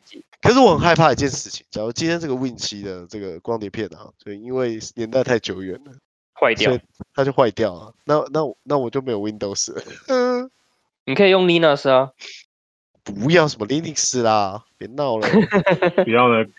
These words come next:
Speaker 3: 工作用 Linux 已经够烦了，还回家还 Linux。
Speaker 2: 对啊。
Speaker 3: <laughs> 整天在那边扛面，速度。
Speaker 2: 速度。
Speaker 1: 没有啦，
Speaker 3: 速度
Speaker 1: 有桌面版的啦，靠北哦。你刚桌面版。
Speaker 2: 那桌面版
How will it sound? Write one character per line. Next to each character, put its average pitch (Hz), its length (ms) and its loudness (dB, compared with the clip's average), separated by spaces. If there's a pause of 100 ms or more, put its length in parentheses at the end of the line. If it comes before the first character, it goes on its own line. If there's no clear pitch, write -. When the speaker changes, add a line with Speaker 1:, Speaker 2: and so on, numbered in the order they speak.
Speaker 3:
工 160 180 2
作 170 160 4
用 160 180 6
Linux 147 300 4
已 127 60 2
经 120 80 0
够 123 140 4
烦 95 180 -2
了， 104 80 -4
还 113 140 0
回 139 120 4
家 156 140 2
还 127 100 4
Linux。 113 280 -2 (400)
Speaker 2:
对 156 320 8
啊。 147 420 6 (480)
Speaker 3:
<laughs> - 460 -20
整 131 120 -4
天 175 140 2
在 180 60 6
那 175 40 6
边 180 120 4
扛 120 160 0
面， 151 200 2 (280)
速 175 100 0
度。 269 320 4 (800)
Speaker 2:
速 - 180 -12
度。 123 40 -2
Speaker 1:
没 147 100 6
有 226 140 8
啦， 151 220 8
Speaker 3:
速 147 60 4
度 139 60 4
Speaker 1:
有 165 80 -2
桌 220 160 6
面 240 220 4
版 131 200 2
的 123 140 4
啦， 123 140 4
靠 170 220 2
北 131 260 2
哦。 110 320 0
你 - 80 -20
刚 156 180 -8
桌 147 60 -4
面 - 0 -
版。 - 0 -
Speaker 2:
那 165 60 -2
桌 156 100 2
面 135 140 2
版 107 160 -2